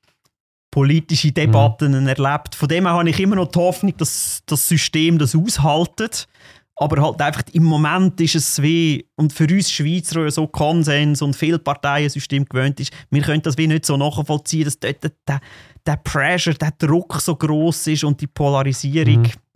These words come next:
Speaker 1: ja.
Speaker 2: Es gibt ja in der Politikwissenschaft den Begriff von Clash of Civilization. Samuel Huntington, so ein bisschen im Gegensatz zu Francis Fukuyama, der gesagt hat, das Ende der Geschichte, also alles werden jetzt liberale, äh, Demokratien,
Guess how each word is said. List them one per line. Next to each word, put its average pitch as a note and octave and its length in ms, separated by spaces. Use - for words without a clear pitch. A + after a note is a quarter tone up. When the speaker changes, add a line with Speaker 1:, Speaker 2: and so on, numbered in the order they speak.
Speaker 1:
ja. A#2+ 300
Speaker 2:
Es C#3 80
gibt G#3 140
ja G3 80
in F3+ 40
der F3+ 80
Politikwissenschaft E3+ 880
den C#3+ 340
Begriff C#3+ 380
von B2 320
Clash C3 480
of - 240
Civilization. D#3 1000
Samuel B2+ 640
Huntington, F3+ 680
so C3+ 140
ein A#2+ 80
bisschen C3+ 200
im B2 140
Gegensatz C3 460
zu C3 100
Francis B2+ 400
Fukuyama, D3 640
der B2+ 120
gesagt C3 300
hat, A#2+ 220
das B2 80
Ende C3 160
der B2 220
Geschichte, E3 500
also B2+ 180
alles B2 260
werden B2 200
jetzt B2 220
liberale, B2+ 720
äh, B2 200
Demokratien, C#3 1120